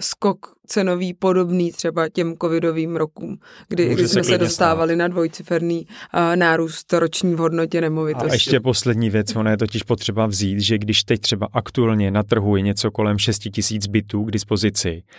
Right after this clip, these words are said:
Speaker 2: tak těch dobrých, z našeho pohledu dobrých,
Speaker 1: Mhm.
Speaker 2: eh, který vybíráme, tak třeba za týden je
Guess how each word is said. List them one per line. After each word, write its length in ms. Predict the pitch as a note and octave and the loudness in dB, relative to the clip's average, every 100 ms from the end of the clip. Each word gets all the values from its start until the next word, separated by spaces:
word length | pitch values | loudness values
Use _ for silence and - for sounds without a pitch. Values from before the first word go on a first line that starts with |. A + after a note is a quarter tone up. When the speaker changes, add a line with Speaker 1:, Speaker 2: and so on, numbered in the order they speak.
| - _ - | -20 _ -4
Speaker 2:
tak 200 | A2 G#2 - | -2 -2 -2
těch 260 | A#2+ A2 | -4 -2
dobrých, 500 | G2+ B2 C#3 C3 F2+ | 0 2 2 0 0
z 40 | E2+ | 0
našeho 400 | G2+ - G#2 G2+ | 0 2 2 0
pohledu 440 | G#2 A#2 B2 G#2 | 2 4 4 2
dobrých, 580 | G2 A#2 A2 E2+ F2 - | 0 2 4 2 0 -6
Speaker 1:
Mhm. 80 | - - - G#2 F#2+ | -18 -16 -4 -2 -2
Speaker 2:
eh, 40 | G2 | -4
který 260 | - A#2 | 0 0
vybíráme, 680 | G#2+ F#2+ A2 G#2 F#2 F2+ F#2 G#2 | 0 -2 0 0 0 -2 -6 -6
tak 160 | G2+ | -8
třeba 300 | - A2 G#2 | -6 -2 -2
za 140 | G2+ G2+ | 0 -2
týden 540 | G#2+ G2+ G2 F#2 F#2+ | -2 -2 -2 -2 -4
je 200 | F#2+ G2+ | -4 -4